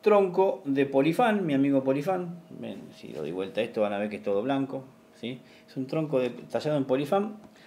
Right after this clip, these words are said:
al cual después le inserté alambre, alambre de aluminio, va en diferentes lugares.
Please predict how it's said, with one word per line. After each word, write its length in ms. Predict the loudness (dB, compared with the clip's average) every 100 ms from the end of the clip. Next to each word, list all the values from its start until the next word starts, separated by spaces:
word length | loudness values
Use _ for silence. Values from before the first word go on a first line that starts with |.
| -6 2
al 260 | 4 6
cual 160 | 4 4
después 260 | 4 2
le 60 | 2
inserté 480 | 2 2 4 0 4
alambre, 560 | 8 10 8 6 2 -2 -10 -20 -20 -16 -4
alambre 360 | -2 0 2
de 60 | 4
aluminio, 500 | 4 4 2 2 -2 -6 -6
va 260 | -4 -4 -6 -12 -14 -16 -16 -14 -14
en 500 | -12 -10 -10 -12 -12
diferentes 800 | -10 -6 -2 -2 -2 -4 -8 -18 -20 -20 -12 2
lugares. 580 | 4 6 4 0 -6